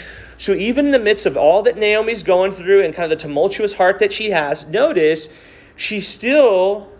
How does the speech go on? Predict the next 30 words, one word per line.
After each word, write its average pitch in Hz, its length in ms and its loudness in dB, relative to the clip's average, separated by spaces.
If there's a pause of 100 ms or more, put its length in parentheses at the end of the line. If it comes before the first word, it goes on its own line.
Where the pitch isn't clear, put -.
(120)
wants 196 300 2
to - 100 0
put 202 200 2
a 185 40 0
blessing 170 540 0
on 160 120 0 (160)
whoever 156 420 0
blessed 127 420 -2
Ruth. - 380 -14 (560)
She - 140 -8
says, 180 180 -2
"Blessed 185 640 0
be 233 140 -4
the 262 100 2
one 139 300 0
who 175 80 -6
took 196 220 -2
notice 247 320 -2
of 120 180 -2
you." 117 180 -8 (220)
So - 160 4
when 196 240 0 (160)
she - 160 -4
told 226 300 4
her 220 100 -2
mother-in-law 180 1040 2 (300)
whom 202 460 0
she 185 280 -6
had, 175 320 0
uh, 123 400 -4